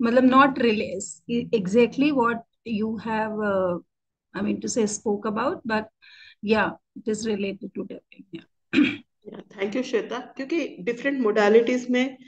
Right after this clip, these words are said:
Speaker 2: भी हम जब
Speaker 1: हम्म।
Speaker 2: सुनते हैं आपस में, तो ऐसे लगता है, yes, you know, all other people are practicing and of course it gives wider, uh, possibility।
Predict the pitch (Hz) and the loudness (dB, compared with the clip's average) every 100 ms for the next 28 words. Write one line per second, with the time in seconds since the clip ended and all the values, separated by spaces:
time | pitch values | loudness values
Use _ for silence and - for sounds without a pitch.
0 | - _ 190 254 262 220 233 - 214 208 | -20 _ -2 2 2 2 2 0 -2 -4
1 | 180 220 214 180 180 196 196 226 233 233 | 2 2 4 0 -4 -4 -6 -4 -2 0
2 | 247 220 254 226 226 226 226 226 208 - | 0 0 0 -2 -2 -2 0 0 -2 -8
3 | _ - 190 302 - _ _ - 185 208 | _ -6 -6 -6 -10 _ _ 2 4 4
4 | - 190 214 226 233 - 226 220 214 175 | 4 2 4 2 0 0 0 -2 -4 -8
5 | - 202 226 240 220 208 - 226 220 208 | -6 -8 -6 -4 -2 -2 0 -2 0 -2
6 | - 190 196 - 160 160 165 185 196 190 | 2 0 -2 -8 0 2 2 2 0 0
7 | - _ _ - 180 165 165 - 165 160 | -12 _ _ -8 -6 -6 -8 0 0 2
8 | 175 165 165 160 156 | 0 0 -2 -4 -8